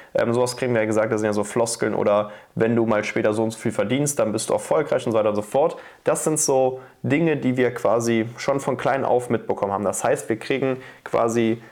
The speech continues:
rein gesellschaftlich in uns rein indoktriniert diesen Glaubenssatz, die Überzeugung, dass unsere Ergebnisse was mit unserer Identität zu tun haben. Und wenn wir unsere Ergebnisse jetzt nicht erreichen,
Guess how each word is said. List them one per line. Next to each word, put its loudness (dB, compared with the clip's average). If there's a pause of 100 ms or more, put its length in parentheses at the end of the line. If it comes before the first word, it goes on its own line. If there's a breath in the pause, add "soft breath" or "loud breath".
(140 loud breath)
rein 0
gesellschaftlich 0
in 0
uns -2
rein 0
indoktriniert -2
diesen 0
Glaubenssatz, 0
die -4
Überzeugung, 0
dass 0
unsere 0
Ergebnisse 0 (320 loud breath)
was 0
mit 0
unserer 0
Identität 0
zu -2
tun -4
haben. -6 (240 loud breath)
Und 2
wenn 2
wir 4
unsere 0
Ergebnisse 0
jetzt -2
nicht -2
erreichen, 0